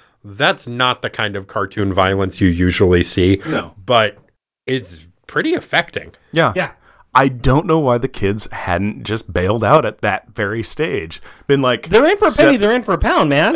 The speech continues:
Speaker 2: Yeah,
Speaker 3: They wanna
Speaker 2: they
Speaker 3: see where this is going.
Speaker 2: Yeah. They're like,
Speaker 3: Plus,
Speaker 2: "I'm kinda
Speaker 3: he
Speaker 2: shocked and horrified, but
Speaker 3: Also,
Speaker 2: I don't
Speaker 3: also,
Speaker 2: wanna
Speaker 3: they
Speaker 2: get
Speaker 3: are
Speaker 2: involved."
Speaker 3: super, they are superheroes.
Speaker 2: <laughs>
Speaker 3: They don't wanna just leave this guy on his own at this point.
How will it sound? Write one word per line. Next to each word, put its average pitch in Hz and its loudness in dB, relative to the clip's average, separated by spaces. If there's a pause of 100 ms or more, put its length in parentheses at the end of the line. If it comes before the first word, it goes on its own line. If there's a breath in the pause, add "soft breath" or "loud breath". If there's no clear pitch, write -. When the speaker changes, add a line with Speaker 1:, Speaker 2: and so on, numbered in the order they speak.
(120)
Speaker 2:
Yeah, 165 4
Speaker 3:
They 233 8
wanna 339 4
Speaker 2:
they 233 4
Speaker 3:
see 262 -2
where 220 4
this 175 -2
is 160 -8
going. 269 4
Speaker 2:
Yeah. 143 2 (440 loud breath)
They're 180 2
like, 392 4
Speaker 3:
Plus, 339 0
Speaker 2:
"I'm - 4
kinda 208 6
Speaker 3:
he 440 4
Speaker 2:
shocked 208 4
and 139 -2
horrified, 131 2
but 269 4
Speaker 3:
Also, - 4
Speaker 2:
I - 4
don't 240 2
Speaker 3:
also, 214 4
Speaker 2:
wanna 151 6
Speaker 3:
they - 8
Speaker 2:
get 247 6
Speaker 3:
are - 4
Speaker 2:
involved." - 0
Speaker 3:
super, 220 -2
they 190 -4
are 269 4
superheroes. 165 2
Speaker 2:
<laughs> 190 2
Speaker 3:
They 233 8
don't 427 2
wanna 494 0
just 339 -6
leave 339 0
this 285 -2
guy 254 4
on 170 0
his 143 -4
own 381 6
at 208 0
this - -6
point. - -4